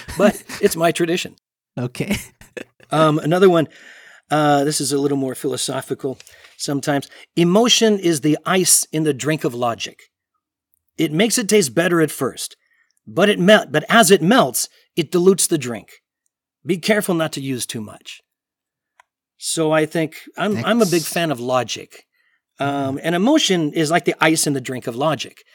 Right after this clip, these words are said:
Speaker 1: Mm-hmm.
Speaker 2: because emotion is great to add to logic, but as it melts, it dilutes the logic. So don't use too much emotion with your logic. You know, try to make sure your logic is pretty clean.
Speaker 1: Mm-hmm.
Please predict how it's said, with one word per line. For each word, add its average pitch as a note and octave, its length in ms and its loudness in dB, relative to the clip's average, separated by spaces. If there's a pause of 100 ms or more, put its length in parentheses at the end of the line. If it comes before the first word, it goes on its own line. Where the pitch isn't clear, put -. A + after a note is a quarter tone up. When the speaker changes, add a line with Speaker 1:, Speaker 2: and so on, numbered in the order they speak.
(340)
Speaker 1:
Mm-hmm. A#2 80 0 (100)
Speaker 2:
because D3+ 360 -2 (160)
emotion C4 340 2
is F3 140 0
great G3+ 260 -2
to - 160 -6
add F3 160 2
to D#3 80 -6
logic, F#3 480 -6 (340)
but F#3 240 -4
as F#3 180 0
it F#3 100 2
melts, G#3+ 400 0 (380)
it E3 200 -2
dilutes F#3+ 340 4
the E3 120 -2
logic. E3+ 420 -2
So D#3 300 0 (420)
don't A#3+ 240 -2
use G3+ 260 0
too - 240 -2
much G#3 300 -2
emotion D3 640 -2
with C#3+ 200 -4
your C#3 120 -2
logic. A#2 500 -8 (320)
You C#3+ 120 -4
know, C#3 100 -4
try F#3+ 180 -4
to F#3+ 100 0
make E3 200 -2
sure - 160 -2
your D3+ 220 0
logic D3 480 -4
is B2 100 -8
pretty A#2 260 -8
clean. - 380 -20 (560)
Speaker 1:
Mm-hmm. G#2 320 0